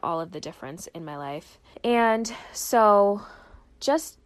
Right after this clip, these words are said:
just something to think about if you do struggle with depression or chronic symptoms of any kind. A lot of it is the stuff that we're putting in our body, and understanding that a lot of the eighty, seventy to eighty percent of what we have available to us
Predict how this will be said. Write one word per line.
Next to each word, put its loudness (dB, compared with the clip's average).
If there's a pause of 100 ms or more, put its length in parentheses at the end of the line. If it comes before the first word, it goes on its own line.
(160)
just 0
something -2
to -2
think -8
about -2
if -12
you -4
do -6
struggle -4
with -10
depression -8
or -8
chronic -8
symptoms -8
of -10
any -10
kind. -14 (340)
A 2
lot 0
of -4
it -6
is -4 (300)
the -12
stuff -10
that -8
we're -10
putting -10
in -10
our -10
body, -6
and -6
understanding -10
that -10
a -8
lot -8
of -10
the -14
eighty, -4
seventy -6
to -4
eighty -6
percent -10
of -10
what -6
we -8
have -10
available -8
to -10
us -8